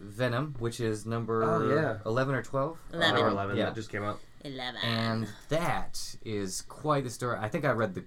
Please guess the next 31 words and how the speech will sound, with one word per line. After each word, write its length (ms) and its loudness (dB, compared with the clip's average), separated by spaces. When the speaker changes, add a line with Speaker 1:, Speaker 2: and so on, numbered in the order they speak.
Speaker 1:
correct 440 -2
one 200 2
to 120 -10
read 400 -2
if 140 -12
you 80 -2
wanted 260 0
to 140 -2
really 440 -2
get 160 -2
into 240 -4
this. 120 -4
So 100 -4
now 160 2
I'm 100 4
gonna 140 0
go 160 0
back 400 0
and 80 -8
read 160 -4
all 140 -4
the 80 -4
Speaker 3:
Yeah. 140 8
Speaker 1:
rest 100 2
of 80 -8
them. 140 -12
This 160 4
one 120 4
has 140 0
a 40 -4
little, 340 0